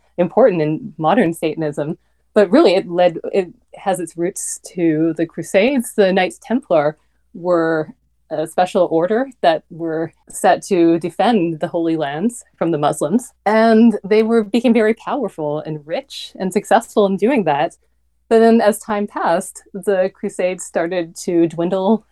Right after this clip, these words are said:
and, uh, the Muslims were gaining ground and the Christians were falling back. But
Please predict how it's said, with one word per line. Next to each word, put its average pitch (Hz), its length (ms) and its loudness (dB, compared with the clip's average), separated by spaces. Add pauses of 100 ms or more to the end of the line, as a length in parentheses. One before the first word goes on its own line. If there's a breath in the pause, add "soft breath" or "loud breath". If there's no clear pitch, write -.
and, 156 460 -6 (500)
uh, 156 200 -4
the 160 440 0 (100)
Muslims 175 460 -2
were 165 180 -4
gaining 165 300 -2
ground 214 560 0 (220)
and 156 340 -6 (220)
the 151 320 -2 (600)
Christians 185 400 -4
were 175 80 0
falling 160 320 -2
back. 180 400 -2 (400)
But 233 280 2